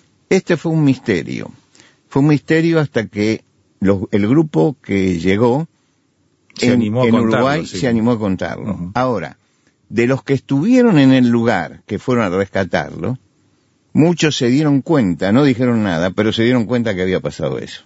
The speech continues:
Speaker 2: Ujú.
Speaker 1: Pero tuvieron la delicadeza de guardar silencio. ¿Mm? Solamente el grupo tenía que decirlo. Bueno, iniciaron entonces con todo eso y con lo que quedaba de alimentos,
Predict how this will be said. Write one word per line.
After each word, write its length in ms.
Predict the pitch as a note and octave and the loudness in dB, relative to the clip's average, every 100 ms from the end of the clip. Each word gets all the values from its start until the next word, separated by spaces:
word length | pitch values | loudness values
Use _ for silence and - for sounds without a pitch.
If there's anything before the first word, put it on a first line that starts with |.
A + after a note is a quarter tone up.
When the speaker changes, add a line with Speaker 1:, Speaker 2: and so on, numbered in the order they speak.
| _ | _
Speaker 2:
Ujú. 200 | F2+ C#2 D2 - _ | -12 -12 -14 -18 _
Speaker 1:
Pero 200 | - A#2+ | -2 -2
tuvieron 400 | A#2 D3+ G3+ A3 | -2 -4 -4 -2
la 80 | E3+ | 0
delicadeza 720 | C#3+ C3 B2+ C3 C3 G2 - G#2 | 0 0 0 0 -2 -2 -2 -2
de 80 | |
guardar 400 | G#2 A2+ A2+ D#3+ D3 | 0 0 0 -2 -4
silencio. 840 | C3+ A#2 G2+ C#2+ C#2 - - - - _ _ _ _ _ - | -4 -2 -2 -4 -8 -12 -14 -14 -20 _ _ _ _ _ -8
¿Mm? 140 | G#2 C#3+ _ _ - _ _ _ | -6 -6 _ _ -20 _ _ _
Solamente 880 | - C#3+ C3 C3+ F3+ G#3 F3+ D3+ - - | -4 0 2 2 0 -2 -2 -2 -2 -2
el 200 | A#2+ C3 | 0 2
grupo 380 | G3+ C#3 G#2 | 2 2 -2
tenía 260 | E2+ F2 E2+ | -2 -2 0
que 100 | E2+ | -2
decirlo. 580 | D2+ - F2 - - - _ _ _ _ _ _ _ - | -2 -6 -10 -10 -14 -18 _ _ _ _ _ _ _ -2
Bueno, 440 | C3 A2 F#2 E2+ _ - | 0 2 0 -4 _ 0
iniciaron 640 | B2 A#2+ - D#3+ D#3 D3 | 2 2 2 0 2 2
entonces 880 | C3 A#2+ C#3+ C#3+ - D3+ C3 - - _ _ _ _ - | 2 2 2 2 0 -2 -2 -14 -20 _ _ _ _ -4
con 300 | G#2+ G#2 F#2 | 0 0 2
todo 340 | C#3+ C3+ C3+ | 2 2 2
eso 420 | D3 - D#3 D#3 | 0 -2 -2 0
y 100 | A2 | 0
con 180 | - G2+ | 0 0
lo 80 | F#2+ | 0
que 140 | F2 | -2
quedaba 300 | F2 A2 B2 | 0 2 2
de 100 | A2 | 2
alimentos, 680 | G#2+ A2 B2+ C3 B2+ D3+ D3 | 2 4 4 4 0 -2 -4